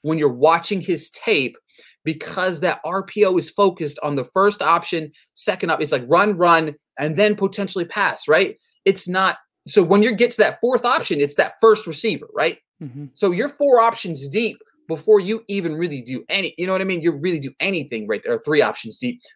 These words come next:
Speaker 1: before you really do anything until you look at that first receiver. And that to me is where a team like Clemson shut him down. So will a team like Florida, who has a, a very stout defense,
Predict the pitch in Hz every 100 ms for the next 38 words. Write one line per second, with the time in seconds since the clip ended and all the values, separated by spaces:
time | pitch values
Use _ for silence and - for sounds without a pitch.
0 | - 135 160 151 143 127 120 - 156 156
1 | 135 117 110 104 _ _ 147 143 147 139
2 | 151 151 117 - 147 139 117 - 139 113
3 | - _ _ _ 147 143 180 208 - 165
4 | 180 170 143 127 _ _ _ _ _ _
5 | 156 156 135 147 147 143 135 117 - _
6 | _ _ _ _ - 156 202 180 160 -
7 | 190 170 151 139 - 143 147 127 104 -
8 | - 185 160 208 214 - 220 220 202 170
9 | - 196 202 180 151 143 - _ _ 226
10 | 226 - 180 185 - 147 - - 143 131
11 | 202 196 - - - 151 151 - 139 165
12 | 151 120 104 - - -